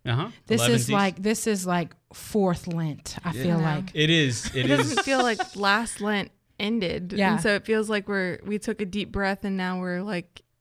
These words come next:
Speaker 4: just in
Speaker 1: Yeah.
Speaker 4: Lent phase
Speaker 2: Yeah.
Speaker 4: two.
Speaker 2: Mm-hmm.
Speaker 1: Yeah.
Speaker 2: Mm-hmm.
Speaker 1: I,
Speaker 2: Yeah.
Speaker 1: I, I think, though, for me, I don't know, I can't speak, of course, uh,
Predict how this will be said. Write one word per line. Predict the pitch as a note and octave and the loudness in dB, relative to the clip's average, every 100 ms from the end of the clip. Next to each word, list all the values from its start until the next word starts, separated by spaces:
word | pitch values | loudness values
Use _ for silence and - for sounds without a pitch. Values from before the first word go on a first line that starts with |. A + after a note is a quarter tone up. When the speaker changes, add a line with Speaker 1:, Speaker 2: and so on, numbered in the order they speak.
| - | -12
Speaker 4:
just | F#3 G3 - - - | -4 -4 -4 -14 -4
in | G#3 G3+ | 0 2
Speaker 1:
Yeah. | D3+ D3+ D3+ | 2 0 0
Speaker 4:
Lent | G3+ F#3+ - | 0 0 -2
phase | G#3 F#3+ F3+ | -2 0 0
Speaker 2:
Yeah. | F#3+ F3 | 0 2
Speaker 4:
two. | G3 E3 | 2 0
Speaker 2:
Mm-hmm. | G3 G3+ G3 E3+ | 2 2 2 0
Speaker 1:
Yeah. | C3 B2+ | 0 0
Speaker 2:
Mm-hmm. | A#2+ - | -2 -6
Speaker 1:
I, | D3 | -2
Speaker 2:
Yeah. | F#3+ E3 D3+ - C3 | 0 0 -4 -10 -6
Speaker 1:
I, | D3+ | -4
I | - G3 | 0 0
think, | A3 F#3 D3+ | -2 -4 -4
though, | C3 A#2+ A#2+ | -2 -2 -4
for | - B2 | -4 -2
me, | B2+ D3 | 0 0
I | - | 0
don't | D3 E3 | -2 0
know, | D3 C3+ | -2 -2
I | G#2+ | -4
can't | A2+ C3 | -4 -6
speak, | - - A2 | -6 -6 -6
of | G#2+ | -8
course, | A2 G2+ - A2 | -8 -8 -8 -8
uh, | F#2+ G2+ | -8 -8